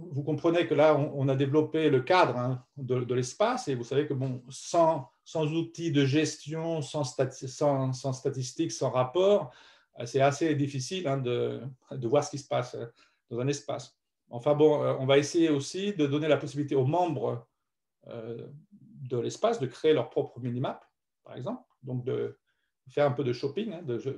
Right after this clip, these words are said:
je suis intéressé par ce badge, ce badge, ce badge, ce badge-là, et je, je me construis ma minimap. Ça, c'est une idée qu'on a, disons, déjà actuellement. Et puis, la possibilité de, bah,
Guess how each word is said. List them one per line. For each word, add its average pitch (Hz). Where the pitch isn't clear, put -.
je 127
suis 147
intéressé 131
par -
ce 127
badge, 165
ce 127
badge, 120
ce 117
badge, 120
ce 127
badge-là, 117
et -
je, 127
je -
me 135
construis 139
ma 135
minimap. 165
Ça, -
c'est 120
une 127
idée 131
qu'on 120
a, 127
disons, 117
déjà 120
actuellement. 127
Et 147
puis, 135
la 139
possibilité 135
de, 127
bah, 117